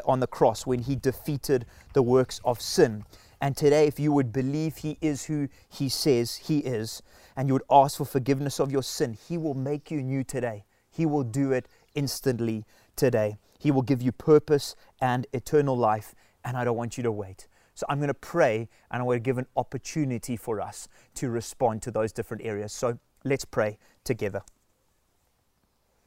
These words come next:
Heavenly Father, firstly, there,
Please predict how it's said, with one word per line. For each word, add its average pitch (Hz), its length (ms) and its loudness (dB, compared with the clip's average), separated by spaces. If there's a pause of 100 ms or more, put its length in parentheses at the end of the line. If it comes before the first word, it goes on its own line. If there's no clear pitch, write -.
(1160)
Heavenly 147 340 2
Father, 120 340 0
firstly, 127 560 -2
there, 117 260 0